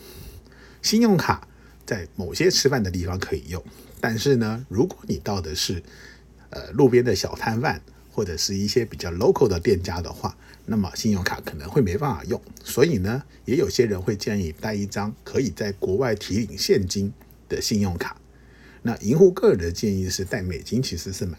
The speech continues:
不错的一个方法，因为呢，在泰国这个观光的地方呢，其实基本上大多数的地方你都找得到那些帮忙把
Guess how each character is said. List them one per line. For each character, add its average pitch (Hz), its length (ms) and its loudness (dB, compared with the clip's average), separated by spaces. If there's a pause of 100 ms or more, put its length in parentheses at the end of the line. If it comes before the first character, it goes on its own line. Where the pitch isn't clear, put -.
(120)
不 - 60 -14
错 123 180 0
的 85 140 -4
一 82 120 -8
个 85 140 -10
方 87 160 -8
法， 90 240 -10 (140)
因 127 160 2
为 147 160 0
呢， 120 240 -4 (260)
在 120 240 2
泰 143 220 -2
国 87 180 -4
这 90 120 -4
个 92 120 -6
观 113 160 -2
光 139 180 -2
的 104 120 2
地 107 160 0
方 98 220 -4
呢， 87 200 -6
其 98 160 -4
实 90 300 -4 (380)
基 143 120 -6
本 135 180 0
上 101 260 -2
大 117 200 -2
多 104 160 2
数 110 160 -2
的 92 80 -2
地 98 120 -2
方 87 200 -4
你 78 60 -8
都 101 80 -2
找 - 160 -4
得 76 140 -10
到 117 200 0 (460)
那 101 140 0
些 104 280 2 (460)
帮 120 160 -2
忙 117 240 -6
把 - 260 -6